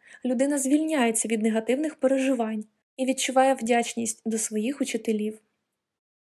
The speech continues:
Найкращий тренувальний майданчик для особистісного розвитку — це сім'я. Наші вчителі — батьки, чоловік чи дружина,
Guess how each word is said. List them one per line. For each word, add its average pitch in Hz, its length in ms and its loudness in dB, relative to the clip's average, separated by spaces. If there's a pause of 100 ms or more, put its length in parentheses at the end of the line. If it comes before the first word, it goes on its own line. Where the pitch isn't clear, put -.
Найкращий 262 640 6
тренувальний 240 580 2
майданчик 233 580 -2
для 233 160 0
особистісного 226 760 -4
розвитку — 240 640 -2 (280)
це - 160 2
сім'я. 247 540 0 (800)
Наші 320 300 2
вчителі — 262 580 -2 (360)
батьки, 233 640 -2 (200)
чоловік 247 440 -2
чи - 140 -6
дружина, 233 640 -4